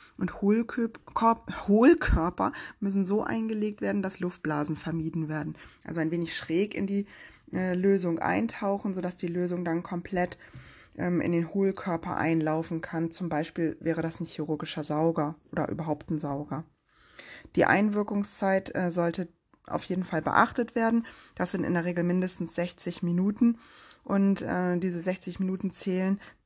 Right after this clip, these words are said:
auch eben bei dem zuletzt eingelegten Instrument und nicht, äh, nachdem das erste eingelegt wurde. Zu lange sollten die Instrumente nicht in der Desinfektionslösung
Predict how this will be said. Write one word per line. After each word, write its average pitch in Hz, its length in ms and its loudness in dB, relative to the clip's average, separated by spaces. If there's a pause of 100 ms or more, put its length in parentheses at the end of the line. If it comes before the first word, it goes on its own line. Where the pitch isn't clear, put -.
(540)
auch 190 200 4
eben 180 180 2
bei 180 120 4
dem 196 120 2
zuletzt 185 520 2
eingelegten 151 560 -4
Instrument - 640 -6
und 170 160 -6
nicht, 185 320 -6
äh, 165 340 -6 (560)
nachdem 165 400 -2
das 170 120 -4
erste 165 380 2
eingelegt 147 640 -6
wurde. 147 280 -8 (1200)
Zu - 160 2
lange 226 240 8
sollten 202 260 0
die 180 80 0
Instrumente 185 480 -2
nicht 196 200 -4
in - 80 -6
der 170 100 -4
Desinfektionslösung 170 1120 -6